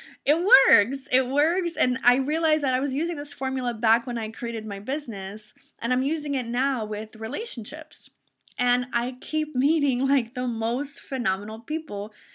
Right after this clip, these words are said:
And before I wasn't really open to relationships, and now it's so different. And the people that I am meeting, I'm just like, "Oh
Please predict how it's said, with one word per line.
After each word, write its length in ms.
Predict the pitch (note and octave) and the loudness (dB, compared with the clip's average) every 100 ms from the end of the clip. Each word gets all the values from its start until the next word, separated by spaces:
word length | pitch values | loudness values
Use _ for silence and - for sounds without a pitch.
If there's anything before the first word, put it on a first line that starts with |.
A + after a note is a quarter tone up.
| - - | -20 -6
And 160 | A#3+ | -2
before 280 | C4 C4+ D4+ | 0 2 4
I 80 | C#4 | 4
wasn't 300 | C#4 C#4 C#4 | 2 -2 -4
really 220 | C4 C#4 | -2 -2
open 260 | C#4 C#4 C#4 | -4 -4 -4
to 120 | B3+ | -4
relationships, 680 | G#3+ F3+ - F#3+ F#3 F3+ - | -6 -6 -8 -10 -10 -10 -10
and 340 | - G3 G3 F#3+ - | -6 -4 -4 -8 -12
now 320 | G#3 G#3+ A3+ | -2 2 2
it's 220 | A3+ A3 | -2 -8
so 300 | - A3 A3 | -6 -4 -4
different. 460 | G#3+ G#3+ - - - _ _ _ _ _ _ | -4 -6 -6 -12 -14 _ _ _ _ _ _
And 140 | - G#3 | -8 -4
the 40 | |
people 200 | A#3 B3 | -4 -2
that 120 | A#3 | 0
I 80 | G3+ | 0
am 340 | - A3+ A#3 | 0 -4 -4
meeting, 320 | G3+ G3 G3 G3 | -4 -6 -6 -6
I'm 140 | G#3 | -6
just 200 | A3 - | -8 -8
like, 220 | G#3+ G#3 - | -10 -10 -14
"Oh 480 | A3 G#3+ A#3 A#3 | -12 -10 -10 -10